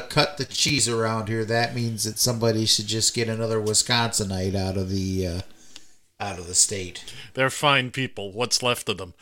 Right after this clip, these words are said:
Speaker 2: or what will be left of them. <laughs>
Speaker 1: I'm beginning to wonder. Beginning to wonder.
Speaker 2: No,
Speaker 1: I
Speaker 2: I,
Speaker 1: think,
Speaker 2: I
Speaker 1: I think, I think their people aren't half bad,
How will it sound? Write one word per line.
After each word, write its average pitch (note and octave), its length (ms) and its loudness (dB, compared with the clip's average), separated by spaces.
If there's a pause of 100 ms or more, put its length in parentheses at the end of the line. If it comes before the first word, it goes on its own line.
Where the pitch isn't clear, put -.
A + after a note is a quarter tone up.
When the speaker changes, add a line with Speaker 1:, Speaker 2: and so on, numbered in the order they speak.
(100)
Speaker 2:
or A#2 140 -2
what A#2 240 0
will B2+ 200 0
be G#2 180 -6
left G2 240 -6
of G#2 160 -4
them. F#2+ 180 -10
<laughs> - 40 -20 (2000)
Speaker 1:
I'm D#3+ 180 0
beginning F3 420 10
to E3+ 100 8
wonder. B2+ 460 6 (460)
Beginning C3 420 -4
to C3 80 0
wonder. C3 220 4
Speaker 2:
No, A3 80 8
Speaker 1:
I E3+ 140 10
Speaker 2:
I, - 20 6
Speaker 1:
think, D#3 340 2
Speaker 2:
I D#3 80 6
Speaker 1:
I G#3+ 40 8
think, A#3+ 300 2 (1300)
I D3 100 6
think A#3+ 380 2
their D3 160 8
people D#3 880 2
aren't C#3+ 280 2
half C#3+ 340 2
bad, C#3 400 8